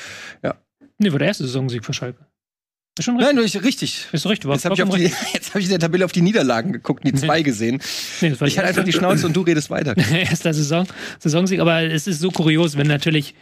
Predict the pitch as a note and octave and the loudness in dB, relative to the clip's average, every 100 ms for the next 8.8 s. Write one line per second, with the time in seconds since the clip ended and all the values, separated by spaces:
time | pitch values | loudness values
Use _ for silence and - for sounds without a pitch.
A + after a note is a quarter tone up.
0 | - _ B2+ D3+ D3+ - - C3 C#3 C#3+ | -20 _ 0 2 0 -2 -2 0 2 2
1 | C3+ - D3 D3+ D3 C#3 D#3+ - C#3 - | 0 -2 2 2 2 0 -2 -4 -8 -10
2 | D3 - D#3 D3+ D#3+ E3 D#3+ D#3 D3+ D3+ | -8 -2 0 0 0 0 0 0 2 2
3 | D#3+ D#3+ D3 E3 - E3+ D3+ D#3 D#3 F#3 | 2 0 0 0 0 -4 -2 -2 0 2
4 | E3+ E3+ E3 D3 D#3 D3+ D#3 D#3+ D#3 E3+ | 2 2 2 0 2 2 4 2 2 2
5 | E3 E3 E3 E3 E3 D#3 D#3+ D#3+ D3+ E3 | 2 0 0 0 0 0 0 2 2 0
6 | D#3+ D3 D#3+ F#3+ F3+ E3+ E3+ E3+ D#3+ D3 | 0 0 0 2 0 2 0 0 -4 -2
7 | D#3+ D3 E3+ - D3 D#3+ D3 D3 D3 D3 | 0 2 0 -2 -2 0 2 0 -2 0
8 | D3 - C#3 - - C3 B2+ E3+ | 0 -2 -2 -2 -2 -4 -2 -4